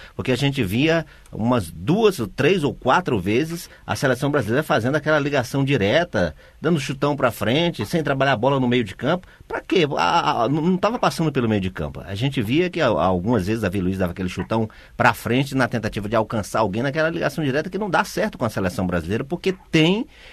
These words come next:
é, é, jogadores que podem, é, entrar driblando e, e driblando e fazer uma coisa mais, mais efetiva, eficiente. Então, o, o jogo não empolgou. É claro que teve as defesas do Ochoa,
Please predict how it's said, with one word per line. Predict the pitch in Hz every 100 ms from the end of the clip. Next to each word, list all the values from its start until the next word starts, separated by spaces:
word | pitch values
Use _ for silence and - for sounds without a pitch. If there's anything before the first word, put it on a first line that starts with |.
| -
é, | - 117 107 80
é, | 98
jogadores | 131 143 107 107 151 -
que | 196
podem, | - 120 180 202 220 190 107
é, | 78 90 104
entrar | 120 - 113 131
driblando | 123 92 80 107 160 180 151
e, | 139 -
e | 113
driblando | 104 104 92 131 180
e | 180
fazer | 185 139 117
uma | 165 202
coisa | - 160 185 196
mais, | 196 123 104 147 269 -
mais | - 123 120 - 359 370 - - - - -
efetiva, | 185 220 185 131 175 117
eficiente. | 101 165 156 143 123 147 101
Então, | 92 170 - - 156 - -
o, | 139 135 110
o | 117
jogo | 127 117
não | 104
empolgou. | 98 127 110 87 123 180 220 - - - -
É | 156
claro | 175 196
que | 190
teve | 143 135 160 175 190 160
as | 120 95 92
defesas | 90 90 90 82 78
do | 95
Ochoa, | 90 - 104 117 156 170